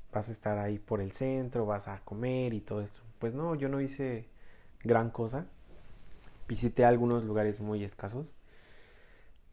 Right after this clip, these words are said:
Y de hecho hubo un momento en marzo, abril,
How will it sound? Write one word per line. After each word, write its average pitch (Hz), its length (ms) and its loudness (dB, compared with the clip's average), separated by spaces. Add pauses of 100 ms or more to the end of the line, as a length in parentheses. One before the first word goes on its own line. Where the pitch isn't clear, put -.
(360)
Y 143 400 4 (1400)
de 113 260 4
hecho 123 240 -2
hubo 113 300 0
un 110 200 -2
momento 110 420 -4
en 104 480 -6
marzo, 117 300 -4
abril, 135 400 -2